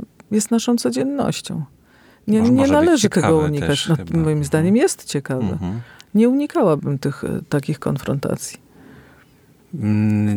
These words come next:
Speaker 2: to jeszcze mam pytanie, mm, takie dotyczące warsztatu, bo, mm, są wywiady, które nagrywa się,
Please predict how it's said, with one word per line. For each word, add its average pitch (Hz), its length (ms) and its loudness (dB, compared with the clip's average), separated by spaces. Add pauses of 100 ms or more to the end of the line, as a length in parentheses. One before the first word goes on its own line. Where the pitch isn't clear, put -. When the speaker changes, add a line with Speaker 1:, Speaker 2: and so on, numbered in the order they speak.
Speaker 2:
to 113 140 2
jeszcze 135 340 2
mam 117 160 4
pytanie, 107 460 0
mm, 92 320 0
takie 95 240 -4
dotyczące 104 520 -2
warsztatu, 92 600 -2 (120)
bo, 92 340 2 (140)
mm, 90 320 0 (560)
są - 220 0
wywiady, 123 380 2
które 104 300 0
nagrywa 98 560 2
się, 78 340 -6